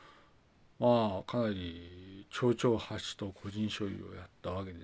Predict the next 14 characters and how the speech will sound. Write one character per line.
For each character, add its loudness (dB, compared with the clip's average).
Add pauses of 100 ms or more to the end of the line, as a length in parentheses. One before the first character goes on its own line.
す -18
が、 -4 (800)
三 0
は 2
破 -6
産 -2
し -6
た -6
も -4
の -6
が -6
多 -4
い -14
で -20